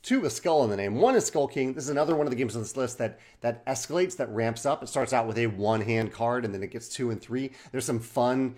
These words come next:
interactions in the game. Um, that, uh, it,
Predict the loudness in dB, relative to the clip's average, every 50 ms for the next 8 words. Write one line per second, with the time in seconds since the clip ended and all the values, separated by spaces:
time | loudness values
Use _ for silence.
0 | -10 -6 -2 0 0 2 2 2 0 0 -2 -2 -4 -4 -2 -4 -4 -4 -4 -4
1 | -4 -4 -6 -10 -14 -16 -18 _ _ _ _ _ -6 -4 -2 0 0 -2 -2 -4
2 | -8 -10 -14 _ _ _ _ _ _ _ _ _ _ _ _ _ _ _ _ _
3 | _ _ _ _ -20 -16 -8 -2 0 2 2 2 2 0 2 2 2 0 -2 -4
4 | -6 -8 -8 -8 -10